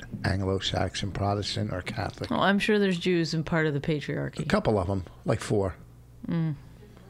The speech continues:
Speaker 1: So far, I'm knocking these out of the box.
Speaker 2: If you're,
Speaker 1: Any
Speaker 2: if
Speaker 1: more?
Speaker 2: you're a billionaire, you're part of the patriarchy.
Speaker 1: No, not if you're donating. No, because somebody like, uh, uh, Bill Gates or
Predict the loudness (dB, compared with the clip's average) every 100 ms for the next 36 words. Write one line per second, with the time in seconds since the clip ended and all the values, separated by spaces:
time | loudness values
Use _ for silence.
0 | -20 -14 0 2 4 6 6 6 4 6
1 | 4 6 6 6 4 4 4 4 2 -2
2 | -4 -4 -8 -18 -18 -20 -14 -4 -4 -4
3 | -14 -16 -16 -16 -18 -20 -16 -2 2 4
4 | 6 6 6 8 8 8 10 8 10 8
5 | 8 8 8 8 6 6 6 6 4 6
6 | 6 6 4 4 2 4 2 2 0 -2
7 | -2 -6 -8 -8 -8 -4 6 8 10 10
8 | 10 10 8 8 10 10 10 8 4 -2
9 | 4 8 8 8 8 8 8 8 6 8
10 | 8 8 8 8 6 -4 -14 -10 0 2
11 | 2 -4 0 2 4 4 4 4 6 6
12 | 8 6 4 2 4 6 6 6